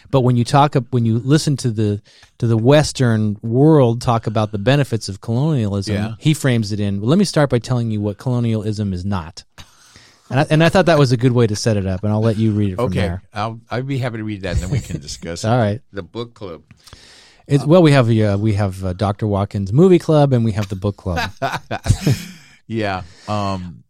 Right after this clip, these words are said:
Speaker 2: all right. So China.
Speaker 1: Are we worried about this? I was, here's the story I was gonna tell you. That,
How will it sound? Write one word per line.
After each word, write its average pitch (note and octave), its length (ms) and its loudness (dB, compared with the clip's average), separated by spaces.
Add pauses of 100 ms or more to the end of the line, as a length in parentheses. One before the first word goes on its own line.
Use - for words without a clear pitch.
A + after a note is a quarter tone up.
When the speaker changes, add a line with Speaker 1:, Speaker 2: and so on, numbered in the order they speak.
Speaker 2:
all C3 80 2
right. C3 220 -2
So A#2+ 200 -4
China. B2+ 540 -6 (180)
Speaker 1:
Are C#3 80 2
we E3+ 100 8
worried F#3 260 6
about D#3 280 2
this? D3 360 2 (300)
I C#3 80 4
was, C#3+ 120 4
here's F#3+ 180 4
the E3 100 2
story C#3 260 4
I A#2+ 40 4
was G#2 120 2
gonna G2+ 160 0
tell A2+ 200 0
you. D#2+ 200 -6 (460)
That, A2 440 0